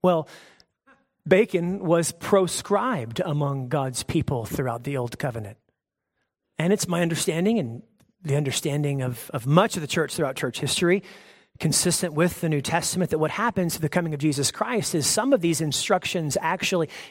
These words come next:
give way to fulfillment in Christ in such a way that you no longer actually have to abide by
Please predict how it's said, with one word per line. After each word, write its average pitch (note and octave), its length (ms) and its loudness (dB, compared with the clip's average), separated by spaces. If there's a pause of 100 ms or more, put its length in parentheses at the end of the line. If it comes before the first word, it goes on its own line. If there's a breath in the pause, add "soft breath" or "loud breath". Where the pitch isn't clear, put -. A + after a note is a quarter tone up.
(140)
give F#3+ 240 8
way F#3 600 4
to F#3+ 180 2
fulfillment A3+ 580 2
in F#3+ 60 -2
Christ E3+ 460 -2 (240 loud breath)
in D4 180 8
such - 300 2
a D#3+ 40 -2
way D#3+ 160 2
that F#3 120 2
you F#3 100 0
no G3 140 4
longer F3+ 280 2
actually D#3+ 320 -4
have D#3+ 240 0
to D3+ 220 -2 (340 loud breath)
abide D3+ 440 0
by E3 420 2